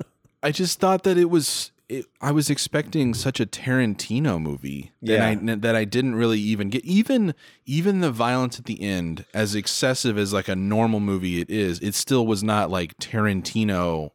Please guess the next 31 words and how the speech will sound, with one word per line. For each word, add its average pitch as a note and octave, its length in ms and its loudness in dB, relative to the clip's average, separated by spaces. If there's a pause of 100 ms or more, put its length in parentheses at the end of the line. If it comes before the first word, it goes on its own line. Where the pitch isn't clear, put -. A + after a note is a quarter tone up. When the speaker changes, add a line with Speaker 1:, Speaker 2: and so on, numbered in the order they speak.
Speaker 1:
excessive. D2 720 -6
Speaker 2:
Uh, C3+ 40 -4
I A2+ 400 0
don't G#2+ 180 -2
know. F2+ 180 -8
I G2+ 220 -4
might G2+ 260 -6
disagree F#2 420 -8
with F2 180 -10
you F#2 140 -8
on E2+ 140 -10
that. E2+ 120 -8
Speaker 1:
Well G#2+ 380 4
Speaker 2:
It A#2+ 140 0
was, A2 340 -6 (240)
dude, B2 640 0
when D3+ 180 2
he A3+ 240 4
smashed D#3 640 0
in B2 340 -4
the, B2+ 560 -4
the B2 440 -4 (180)
redhead C3 500 2
girl's B2 420 2 (220)
face B2 260 2
Speaker 1:
Into B2+ 180 2
Speaker 2:
into A2+ 120 2
Speaker 1:
the, D#2+ 80 0
Speaker 2:
the, A2 260 0
Speaker 1:
yeah. F2+ 180 -2
Speaker 2:
the G#2+ 260 0